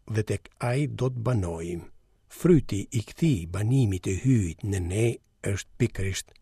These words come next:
paqja. "Po ju lë paqen, po ju jap paqen time, nuk po ua jap siç ua jep bota", thot Jezusi.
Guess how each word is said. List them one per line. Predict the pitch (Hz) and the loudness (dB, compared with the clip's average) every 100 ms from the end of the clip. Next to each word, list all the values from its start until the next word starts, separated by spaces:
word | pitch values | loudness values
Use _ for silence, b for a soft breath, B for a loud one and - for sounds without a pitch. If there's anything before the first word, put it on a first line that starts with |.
| _ | _
paqja. | - - - - - - _ _ _ | -4 -4 -8 -10 -10 -16 _ _ _
"Po | - 139 | 4 6
ju | 139 | 6
lë | 123 123 - | 6 2 0
paqen, | - 87 - - 92 - b b | -4 -4 -6 -6 -6 -6 b b
po | b 139 | b 10
ju | 135 | 10
jap | 139 143 - | 8 4 -2
paqen | - 147 135 - 131 117 | 0 2 2 4 4 4
time, | 113 87 82 87 - _ _ - | 0 0 -2 -6 -12 _ _ 6
nuk | 143 165 - | 8 8 4
po | - | 0
ua | 107 104 | 0 2
jap | 107 110 90 | 4 2 0
siç | - - - | -8 -8 -4
ua | 117 104 | -2 0
jep | 101 | -2
bota", | 92 90 107 85 - - _ - | -2 2 2 2 -6 -10 _ -8
thot | - 95 | -6 -4
Jezusi. | 95 90 90 - - - | -4 -4 -6 -6 -4 -4